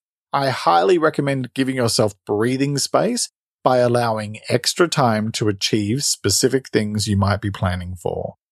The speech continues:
Why? Because it gives you a buffer for all the stuff that can just pop up out of nowhere and which will inevitably compete for your attention. And if you don't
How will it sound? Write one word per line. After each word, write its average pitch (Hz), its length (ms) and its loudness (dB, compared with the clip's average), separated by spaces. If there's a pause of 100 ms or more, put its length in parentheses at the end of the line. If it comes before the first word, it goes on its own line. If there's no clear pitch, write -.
(220)
Why? 101 480 2 (440)
Because 123 260 2
it - 100 -4
gives 104 200 0
you 98 120 2
a 95 40 2
buffer 104 640 0
for - 240 -2 (100)
all 131 380 6
the 147 120 4
stuff 117 380 0
that - 140 0
can 117 180 -4
just 107 320 -4
pop - 280 -2
up 117 260 2
out 110 180 -4
of 95 100 -2
nowhere 101 760 0 (320)
and 135 220 0
which 131 240 2
will 131 320 4
inevitably 127 800 0
compete 113 600 -6
for - 200 -8
your 104 240 2
attention. 92 640 -2 (340)
And 147 160 2
if 139 140 2
you 135 100 -4
don't 156 380 2